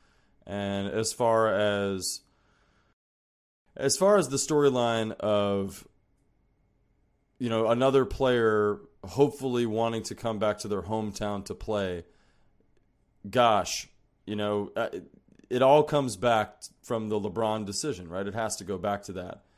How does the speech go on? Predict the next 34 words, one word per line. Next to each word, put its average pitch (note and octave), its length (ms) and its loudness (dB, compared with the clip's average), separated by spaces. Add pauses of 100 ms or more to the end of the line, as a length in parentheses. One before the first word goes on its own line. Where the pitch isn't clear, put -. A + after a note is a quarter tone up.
(240)
And A2 420 -4
it A#2 120 -2
would A#2+ 140 -2
be B2 100 -2
wonderful A#2+ 720 0
if - 180 -6
people A#2+ 300 -6
would G2 200 -8
let A#2 300 -2
it B2+ 240 -4
go. G#2+ 480 -4 (760)
You - 80 -14
know, G#2+ 220 -6 (320)
most C#3+ 280 -2
people E3 220 -4
don't C#3 360 0
have C3 280 -4
this A2+ 220 -6
affinity, A#2 460 -8
this G#2+ 200 -6
idea G#2+ 560 -4
that G2 220 -6
going G#2+ 300 -6
home A2 360 -4
and G2+ 160 -8
playing G#2+ 440 -6
for G#2 140 -6
their F#2+ 380 -6 (320)
home A2+ 320 -4
team A2 560 -6
means B2 460 -2
anything A#2+ 340 -4
at F#2+ 80 -4
all. F#2 460 -2